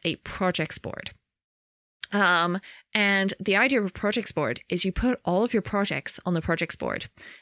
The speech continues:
and you organize them by, you know, it, it's not the Franklin Covey urgency, um, and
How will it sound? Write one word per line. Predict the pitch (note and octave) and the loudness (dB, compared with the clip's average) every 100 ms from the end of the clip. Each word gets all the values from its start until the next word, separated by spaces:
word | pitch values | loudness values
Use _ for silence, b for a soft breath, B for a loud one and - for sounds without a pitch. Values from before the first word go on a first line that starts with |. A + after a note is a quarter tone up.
| B | B
and | G3+ F#3+ | 4 4
you | - | 2
organize | F#3 G3 F#3 D#3 C#3 - | 2 2 2 2 0 -2
them | - - F#3+ b b b _ | -2 -4 -8 b b b _
by, | F#3 E3+ E3 E3 D#3+ - _ _ _ _ - | 2 4 4 2 0 -6 _ _ _ _ -2
you | G3 | 0
know, | - - | 0 0
it, | A3+ - | -2 2
it's | A3 - | 0 2
not | A#3 C4+ - _ | 2 2 0 _
the | - | -4
Franklin | - F#3 F3+ F3 | 0 0 2 -2
Covey | E3+ F3+ E3+ E3 - | 2 2 4 2 2
urgency, | E3+ E3 D#3+ - E3 D#3 D#3 D3 | 0 0 0 2 2 2 2 0
um, | D#3 D#3 D3 D3+ | 0 -2 -2 -2
and | - D3+ D3+ D#3 - - | -2 -2 -2 -4 -4 -6